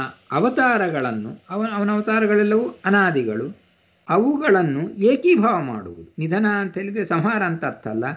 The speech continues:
ಅವೆಲ್ಲವನ್ನು ಏಕೀಭಾವ ಮು-, ಮಾಡಿ ಅದಕ್ಕೆ ತಾನೇ ಆಧಾರವಾಗಿ ನಿಲ್ಲುವುದು, ಎಲ್ಲವನ್ನೂ ಒಟ್ಟಿಗೆ ಸೇರಿಸಿ ಆಧಾರವಾಗಿ ನಿಲ್ಲುವುದು. ಆದ್ದರಿಂದ ಅನಾದಿ ನಿಧನ ಅಂದ್ರೆ ಅವುಗಳೆಲ್ಲದಕ್ಕೂ ತಾನೇ ಆಧಾರ, ತಾನೇ ಮೂಲ, ತಾನೇ ಆಶ್ರಯ, ತನ್ನ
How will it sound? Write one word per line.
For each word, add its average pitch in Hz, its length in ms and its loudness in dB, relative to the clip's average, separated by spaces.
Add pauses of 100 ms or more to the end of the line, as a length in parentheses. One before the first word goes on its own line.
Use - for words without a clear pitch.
(400)
ಅವೆಲ್ಲವನ್ನು 208 560 4
ಏಕೀಭಾವ 180 680 2
ಮು-, 123 500 -8
ಮಾಡಿ 143 580 0
ಅದಕ್ಕೆ 196 680 -2
ತಾನೇ 247 260 4
ಆಧಾರವಾಗಿ 190 680 0
ನಿಲ್ಲುವುದು, 120 560 -4
ಎಲ್ಲವನ್ನೂ 233 520 0
ಒಟ್ಟಿಗೆ 208 360 2
ಸೇರಿಸಿ 185 280 -2
ಆಧಾರವಾಗಿ 180 680 0
ನಿಲ್ಲುವುದು. 135 640 -4
ಆದ್ದರಿಂದ 165 440 -2 (120)
ಅನಾದಿ 190 520 2
ನಿಧನ 165 360 2 (280)
ಅಂದ್ರೆ 175 180 0
ಅವುಗಳೆಲ್ಲದಕ್ಕೂ 196 840 0
ತಾನೇ 208 260 2
ಆಧಾರ, 131 400 -4
ತಾನೇ 196 320 2
ಮೂಲ, 127 300 -2
ತಾನೇ 180 300 -2
ಆಶ್ರಯ, 117 400 -6
ತನ್ನ 170 280 2